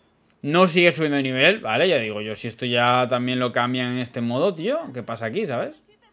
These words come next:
Ok, se va al medio, que hay un Zapdos, Zapdos en el medio. Le mete con todo al Zapdos, se traga el muro el Talonflame, típico Talonflame, da igual que sea China,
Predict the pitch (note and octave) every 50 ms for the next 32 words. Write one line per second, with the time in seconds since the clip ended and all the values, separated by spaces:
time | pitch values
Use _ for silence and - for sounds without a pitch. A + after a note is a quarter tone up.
0 | _ _ _ _ _ _ _ _ _ _ _ _ _ _ _ _ _ _ _ _
1 | - B2+ A2+ - C#3+ D#3 G3 B3+ C#4+ - - D#3 C3+ C3 C3 C3 C#3 D#3 F#3 A3
2 | A#3+ B3+ C4 C4 C4 C4 - - - D3 C#3 C#3 C#3+ D3+ D3 C#3+ C#3 C3 A#2+ -
3 | - F#3 G3+ G3+ G#3 G#3+ B3+ C4 B3+ B3+ - - - E3 D3+ E3+ F3 D#3 - D#3+
4 | C#3+ C3+ C3+ C#3+ D#3+ F3+ G3 A3+ B3 C4 C#4+ D#4 - _ _ _ _ _ _ _
5 | _ _ _ _ - C3+ C3+ C#3 C#3+ D3+ D#3+ F3 F#3 F3+ G3 F#3 F#3 F3+ F3 E3
6 | D#3 E3 D#3 D#3 D3+ D3 C#3+ - F3+ F3+ F#3+ G#3 A3 A#3+ A#3+ B3 A#3 G3+ - -
7 | - - C#3+ C3+ B2+ D3+ E3+ E3+ D#3+ D#3 D#3 D3+ D3 C#3+ C#3+ C#3+ C#3+ C#3+ C#3 C#3
8 | C3 C3 C3 B2+ A#2+ A#2 D3+ D#3+ F#3 G3+ F3+ G#3 G#3+ F#3 D3 C#3 B2 C3 A#2+ B2
9 | A#2 B2+ C3+ D3 D3 C3+ D#3+ D#3 D3 A#2+ A#2+ A#2 B2 A#2 A#2 A2 - A#2+ A2+ -
10 | - - C3 C3 B2+ B2 B2 B2 B2 B2 B2 B2 B2 B2 A#2+